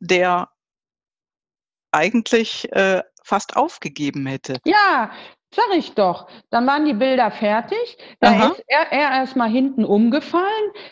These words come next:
Speaker 2: weil die Bilder, die ich im Kopf hab, wenn der vor mir sitzt, kann er, kann er nicht da oben Deckelchen auf und reingucken, ach, so sieht die mich, so wirke ich, ach, so sieht das im Bild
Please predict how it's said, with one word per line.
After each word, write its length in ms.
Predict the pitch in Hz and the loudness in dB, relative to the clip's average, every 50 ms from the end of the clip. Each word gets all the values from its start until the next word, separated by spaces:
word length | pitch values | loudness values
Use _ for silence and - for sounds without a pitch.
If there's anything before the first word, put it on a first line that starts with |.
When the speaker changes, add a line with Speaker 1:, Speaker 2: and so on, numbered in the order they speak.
| _ - | _ 2
Speaker 2:
weil 180 | 240 247 247 226 | 2 2 2 4
die 140 | 285 320 302 | 2 0 0
Bilder, 340 | 330 311 311 302 311 294 | 0 0 0 0 0 0
die 220 | 254 226 269 233 - | 0 0 -2 -2 -2
ich 120 | - - | -2 0
im 140 | 392 339 - | 0 0 0
Kopf 320 | - - 359 359 - - | 0 -2 -2 -2 -2 -2
hab, 240 | 285 247 233 208 214 | -2 0 0 -2 -2
wenn 180 | 226 226 226 220 | -2 -2 0 2
der 120 | 233 226 | 0 0
vor 260 | 226 - 311 339 392 392 | 0 0 2 2 2 2
mir 200 | 359 311 262 233 | 0 0 0 0
sitzt, 260 | 196 214 208 208 - 208 190 | -2 -2 -2 -2 -2 -4 -4
kann 180 | - 214 247 262 | -2 -2 -2 0
er, 280 | 285 285 277 262 240 240 | 0 0 0 0 0 -2
kann 160 | 254 262 262 | -4 -4 -2
er 140 | 254 247 233 | -2 0 0
nicht 220 | 226 220 - - | -2 -2 0 2
da 120 | 220 202 | 2 2
oben 240 | 196 233 247 233 226 | 4 2 0 0 0
Deckelchen 560 | 214 226 220 254 240 226 - - - - 214 | 0 -2 -2 -2 -4 -4 -6 -12 -8 -6 -2
auf 220 | - 180 214 233 226 | 0 0 0 0 0
und 100 | 254 214 | -2 0
reingucken, 520 | 190 208 214 233 226 - 277 269 277 226 | 0 0 0 0 -2 -2 -4 -2 -2 -2
ach, 320 | 202 214 226 220 - - - _ _ _ _ _ _ _ _ - | -2 0 -2 -2 -4 -12 -20 _ _ _ _ _ _ _ _ -4
so 260 | 175 196 262 359 440 | 0 2 4 4 2
sieht 340 | 302 233 226 233 220 185 - | 0 0 -2 -2 -2 -2 0
die 100 | 233 226 208 | 0 0 2
mich, 360 | 214 202 202 196 202 - - - | 2 0 0 -2 -4 -8 -10 -8
so 380 | 165 - 247 285 370 415 285 | 0 2 2 2 2 2 0
wirke 360 | 262 269 262 247 247 - 240 | 0 0 0 0 0 -4 -4
ich, 260 | 220 180 214 208 - - | -4 -4 -4 -6 -6 -8
ach, 120 | - - - | -8 -8 -6
so 360 | 202 185 175 202 240 311 392 | -6 -4 -2 0 0 0 0
sieht 180 | 311 311 277 294 | -2 -2 -2 -2
das 120 | 269 - | -4 -2
im 200 | - 220 214 180 | 0 0 0 2
Bild 400 | 226 311 415 494 508 - - | 2 2 2 2 0 -4 -10